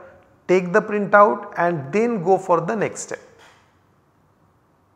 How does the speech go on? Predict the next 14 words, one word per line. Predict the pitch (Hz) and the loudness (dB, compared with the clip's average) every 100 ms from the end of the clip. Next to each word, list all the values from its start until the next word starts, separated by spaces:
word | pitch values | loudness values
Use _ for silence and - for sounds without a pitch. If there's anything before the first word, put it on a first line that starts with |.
| _ _ _ _ _ _ _ _ _ | _ _ _ _ _ _ _ _ _
So, | - 180 | -10 -6
we | 190 | -4
will | 190 | -4
discuss | 175 - 247 226 | -4 -4 -2 0
a | 220 | -2
few | 220 - 226 | -4 -6 0
of | 233 170 | 0 2
them. | 170 185 - - | 0 0 -6 -2
First | 190 196 - | 0 0 -2
is | 226 - | -8 -6
cash. | - 151 113 - - - - _ _ _ _ _ _ _ _ _ _ _ | 4 4 4 -4 -14 -18 -20 _ _ _ _ _ _ _ _ _ _ _
Now, | 170 175 | -2 0
cash | - 202 202 240 | 6 6 6 0
is | 214 - - | -6 -8 -18